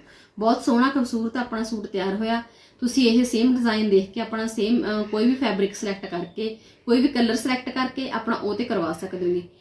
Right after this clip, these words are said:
ਬਹੁਤ ਹੀ ਖੂਬਸੂਰਤ ਲੁੱਕ ਵਾਲਾ ਆਪਣਾ ਸੂਟ ਆ। ਪਾਰਟੀ ਵੀਅਰ ਸੂਟ ਤਿਆਰ ਕਰਵਾਉਣਾ, ਆਪਣਾ ਹੈਵੀ ਵਰਕ ਕਰਵਾ ਸਕਦੇ ਹੋ। ਅਗਰ ਤੁਸੀਂ ਇਕੱਲਾ ਆਪਣਾ ਘੇਰੇ ਵਾਲਾ ਵਰਕ ਲੈ ਕੇ ਇਕੱਲੀ ਬੂਟੀ ਨਾਲ ਤਿਆਰ ਕਰਵਾਉਣਾ, ਉਹਦਾ ਕਰਵਾ ਸਕਦੇ ਹੋ।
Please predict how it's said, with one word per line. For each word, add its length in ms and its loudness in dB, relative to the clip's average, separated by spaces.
ਬਹੁਤ 220 0
ਹੀ 80 2
ਖੂਬਸੂਰਤ 440 0
ਲੁੱਕ 220 -2
ਵਾਲਾ 220 0
ਆਪਣਾ 260 -2
ਸੂਟ 320 -4
ਆ। 80 -4
ਪਾਰਟੀ 400 -2
ਵੀਅਰ 140 2
ਸੂਟ 240 -4
ਤਿਆਰ 180 -2
ਕਰਵਾਉਣਾ, 340 -4
ਆਪਣਾ 220 -4
ਹੈਵੀ 220 0
ਵਰਕ 200 -2
ਕਰਵਾ 240 -2
ਸਕਦੇ 300 -4
ਹੋ। 60 -2
ਅਗਰ 140 2
ਤੁਸੀਂ 260 -2
ਇਕੱਲਾ 260 4
ਆਪਣਾ 320 2
ਘੇਰੇ 200 2
ਵਾਲਾ 140 2
ਵਰਕ 260 -4
ਲੈ 200 -2
ਕੇ 200 -4
ਇਕੱਲੀ 640 2
ਬੂਟੀ 340 2
ਨਾਲ 160 4
ਤਿਆਰ 220 0
ਕਰਵਾਉਣਾ, 340 -4
ਉਹਦਾ 280 -2
ਕਰਵਾ 320 -2
ਸਕਦੇ 320 -2
ਹੋ। 60 0